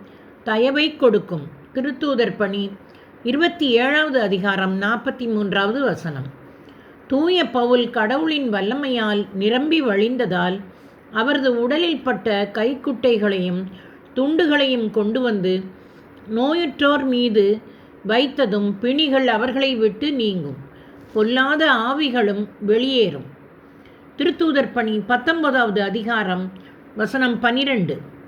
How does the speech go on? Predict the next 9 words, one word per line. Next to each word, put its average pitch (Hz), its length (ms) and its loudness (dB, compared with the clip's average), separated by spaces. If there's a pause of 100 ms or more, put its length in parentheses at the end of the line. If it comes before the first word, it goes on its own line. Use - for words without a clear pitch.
(1500)
இந்த 285 280 4
வல்லமை 302 440 2 (120)
செயல்பட்டதற்கான 254 1080 0
ரகசியம் 240 680 0
என்னவென்றால், 202 720 0 (440)
பவுலின் 269 600 2
தீவிரமான 262 800 0
ஜெப 220 320 0
வாழ்க்கைதான் 190 720 -2